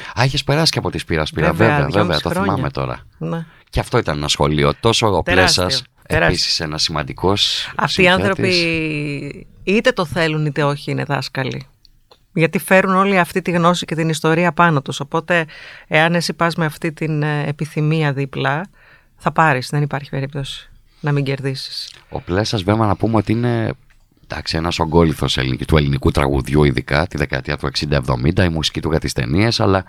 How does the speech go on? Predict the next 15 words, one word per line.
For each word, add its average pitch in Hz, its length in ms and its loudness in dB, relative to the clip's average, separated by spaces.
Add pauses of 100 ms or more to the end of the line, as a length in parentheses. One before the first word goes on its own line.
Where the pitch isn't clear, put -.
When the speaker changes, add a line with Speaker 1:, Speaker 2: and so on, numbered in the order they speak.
(500)
Speaker 1:
εγώ 98 220 2
θα 123 100 2
σου - 100 -4
πω - 100 -2
ένα 127 100 0
περιστατικό 107 520 0
που 107 140 2
έζησα, 113 300 2
Σπύρη, 123 260 0
του 101 120 -2
Πλέσα 120 380 0
πριν 120 240 -2
από 92 600 -2
ενάμιση 113 480 0
χρόνο, 80 440 2